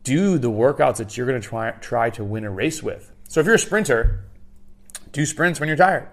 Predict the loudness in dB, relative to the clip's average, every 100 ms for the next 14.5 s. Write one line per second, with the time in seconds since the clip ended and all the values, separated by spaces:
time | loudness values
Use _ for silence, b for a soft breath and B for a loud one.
0 | -20 -6 -4 -2 4 6 6 4 2 2
1 | 2 4 8 10 10 6 2 -4 -6 -2
2 | 0 0 -2 -4 B -8 -4 0 0 0
3 | B -4 -2 0 0 0 0 -6 -6 -6
4 | -2 -2 -2 -4 -4 -2 0 -2 -2 0
5 | 2 0 B B 0 6 8 6 4 2
6 | 4 4 4 4 2 -4 -6 -4 0 0
7 | 0 0 2 4 2 0 -6 b b b
8 | b 0 2 2 2 0 4 8 8 8
9 | 4 0 0 0 2 2 -2 -6 -6 -4
10 | -2 -2 -2 0 0 0 -4 -4 -2 0
11 | 0 0 -4 -10 B -10 -2 0 0 -2
12 | -4 -4 -4 -4 -4 -6 -6 -4 -4 -4
13 | -6 -6 -8 -10 -8 -8 -6 -8 -8 -8
14 | -6 -4 -2 -2 -4